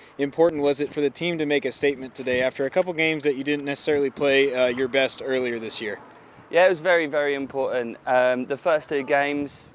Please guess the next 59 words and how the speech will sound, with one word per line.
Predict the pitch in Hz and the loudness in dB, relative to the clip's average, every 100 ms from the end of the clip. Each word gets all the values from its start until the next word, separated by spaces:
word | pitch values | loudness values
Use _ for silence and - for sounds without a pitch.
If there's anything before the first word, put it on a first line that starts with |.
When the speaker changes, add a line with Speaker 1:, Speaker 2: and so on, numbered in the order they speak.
| - | -2
Speaker 2:
um, | 127 120 117 117 - | 2 2 2 -4 -10
I | 120 | -4
don't | 127 131 | 0 0
really | 131 131 | 0 -2
know | 123 | 0
what | 120 | 0
happened. | 135 131 135 135 | 0 0 -2 -2
There | 123 | -4
was | 120 | -6
a | |
few | - 135 123 110 - | -8 -6 -4 -6 -8
li-, | 127 | -6
uh, | 117 | -2
there's | 120 113 | -2 -2
a | 117 | -6
few | 143 120 | -8 -8
mistakes | 117 - 131 123 | -6 -2 -2 -2
going | - 127 | -6 -6
around. | 127 127 127 127 123 - 120 | -4 -4 -4 -4 -8 -8 -2
Um, | 113 110 110 - - - | 0 -2 -6 -16 -20 -4
we | 139 | 2
wasn't | 139 139 139 117 | 4 2 0 -2
bringing | 135 131 123 117 | -2 -2 -4 -2
what | 127 117 | -2 0
we've | 123 | -2
been | 127 120 | -4 -4
doing | 127 123 120 | -2 -2 -4
in | - 117 | -6 -8
practice | - 135 127 120 113 - - | -2 -4 -2 -6 -8 -12 -8
to | 139 127 | -4 -2
those | 120 117 | -2 -4
games. | 127 113 117 117 - - - - | -4 -4 -6 -10 -18 -20 -18 0
Um, | 120 120 113 | 4 4 2
so | 131 | -2
it's | 120 | -2
very | 131 139 139 | 2 0 0
important | 131 - 131 120 113 | -4 -2 -2 -2 -4
for | 127 | -4
us | 123 | -4
to | 117 | -2
get | 123 | -2
this | 123 113 | -2 -6
win | 131 123 | -4 -4
and | 107 | -4
score | 104 - 123 | -10 -4 -2
those | 120 113 - | -2 -4 -2
goals | 123 117 104 | -2 -2 -4
before | 127 135 | -6 -2
we | 120 | -2
head | 113 117 | -2 -4
to | 123 | -4
California. | 120 117 107 113 110 107 104 | -4 -4 -4 -6 -6 -10 -12
We | 113 | -12
thought | - - 123 | -12 -8 -6
we | 110 | -4
played | 117 110 | -6 -6
really | 117 113 | -6 -6
well | 113 110 | -6 -6
today. | 107 107 | -8 -10